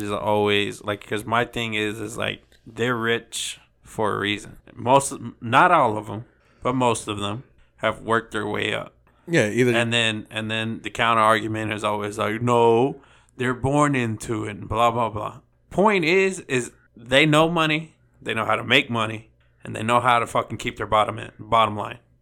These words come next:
Speaker 2: Yeah.
Speaker 1: And if you wanna tax them,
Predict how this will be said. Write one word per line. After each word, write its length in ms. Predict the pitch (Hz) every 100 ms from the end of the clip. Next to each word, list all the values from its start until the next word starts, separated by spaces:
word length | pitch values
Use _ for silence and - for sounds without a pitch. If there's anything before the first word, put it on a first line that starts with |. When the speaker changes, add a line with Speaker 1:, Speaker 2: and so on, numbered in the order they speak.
| _ -
Speaker 2:
Yeah. 300 | 175 185 95 _ _ _ _
Speaker 1:
And 420 | 110 107 104 104
if 280 | 107 104 -
you 180 | 98 110
wanna 280 | 120 139 143
tax 300 | 156 151 160
them, 260 | 196 104